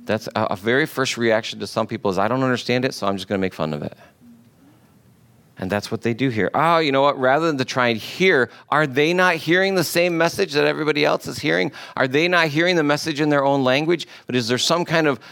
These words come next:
visceral reaction to what's being said that's pushing them back, saying, 'You know what? They're drunk. This is silly.'" Have you ever heard a really smart drunk person? Nope, never. Don't know one.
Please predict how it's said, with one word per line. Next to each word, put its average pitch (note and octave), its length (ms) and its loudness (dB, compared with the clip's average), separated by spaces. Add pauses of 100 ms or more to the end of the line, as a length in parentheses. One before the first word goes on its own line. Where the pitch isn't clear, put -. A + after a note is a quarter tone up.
visceral F#3 680 0
reaction D3+ 560 2
to D3+ 120 -2
what's C3+ 320 0
being D3 400 0
said C#3+ 420 2
that's C3 200 -4
pushing D3+ 340 -6
them C3 120 0
back, C3+ 220 2
saying, B2+ 240 -2
'You C#3 60 2
know E3+ 100 2
what? E3+ 260 -2
They're F3 120 0
drunk. A#2+ 500 -2 (1120)
This - 200 -6
is G#2 80 -2
silly.'" G2 540 0 (720)
Have A#2+ 120 -4
you C#3+ 40 2
ever E3+ 160 0
heard D3+ 160 2
a D3+ 60 2
really C3 220 2
smart B2 540 0 (200)
drunk A#2 240 -2
person? C3 400 -4 (880)
Nope, D#3+ 340 2 (400)
never. D#3+ 580 2 (840)
Don't D#3+ 200 2
know F3 200 4
one. D3 260 2